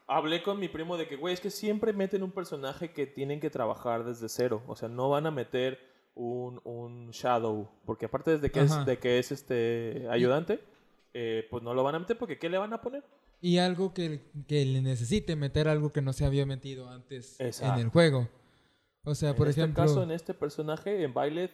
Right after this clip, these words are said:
Speaker 1: no sé cuál es la diferencia de... o sea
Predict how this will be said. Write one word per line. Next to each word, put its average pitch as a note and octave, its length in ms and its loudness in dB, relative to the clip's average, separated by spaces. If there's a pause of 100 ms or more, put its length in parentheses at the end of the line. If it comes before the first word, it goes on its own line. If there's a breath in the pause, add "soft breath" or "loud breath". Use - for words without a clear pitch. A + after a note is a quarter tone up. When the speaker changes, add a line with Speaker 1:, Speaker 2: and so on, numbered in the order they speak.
Speaker 1:
no C3+ 240 -6
sé D#3 400 -6
cuál D3 180 6
es D3+ 100 2
la D3+ 120 0
diferencia C3 680 -8 (520)
de... F3+ 1000 0
o C#3+ 80 0
sea C#3 300 -2